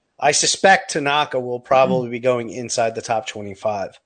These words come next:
I also suspect that Alex Wood will probably be going somewhere around thirty-five or forty. And if you take,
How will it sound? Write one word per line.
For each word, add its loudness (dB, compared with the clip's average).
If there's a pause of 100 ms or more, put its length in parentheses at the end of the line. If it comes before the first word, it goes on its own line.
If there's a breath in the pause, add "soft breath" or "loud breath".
(480 soft breath)
I 4
also 6
suspect 0
that 0
Alex 4
Wood -4
will 0
probably 0
be -6
going -2
somewhere -4
around -6
thirty-five -6
or -12
forty. -10 (680)
And 2
if 0
you -6 (680)
take, 0